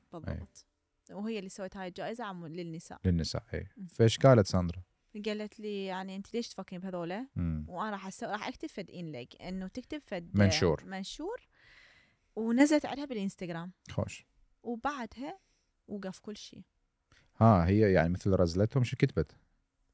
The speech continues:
Speaker 1: يعني، هي الكتبة، كتبت والله إنه ما يصير واحد يسوي،
Speaker 2: آه.
Speaker 1: والحب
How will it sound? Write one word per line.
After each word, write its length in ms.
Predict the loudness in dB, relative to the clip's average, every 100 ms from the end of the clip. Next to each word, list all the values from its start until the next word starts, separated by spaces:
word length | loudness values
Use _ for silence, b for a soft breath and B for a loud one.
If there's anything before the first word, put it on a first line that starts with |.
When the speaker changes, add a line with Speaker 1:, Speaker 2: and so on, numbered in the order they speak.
| _ -16
Speaker 1:
يعني، 280 | -10 -8 -8
هي 40 |
الكتبة، 340 | -10 -12 -12 -10 -8 -8 -8 -10 -12 -16 -20 -20 -10
كتبت 420 | -8 -6 -6 -6
والله 360 | -8 -8 -8
إنه 240 | -8 -8 -6
ما 160 | -6
يصير 240 | -6 -8 -8
واحد 240 | -10 -12
يسوي، 840 | -16 -12 -8 -4 0 0 0 -2
Speaker 2:
آه. 20 | -6
Speaker 1:
والحب 720 | -8 -10 -12 -12 -12 -12 -14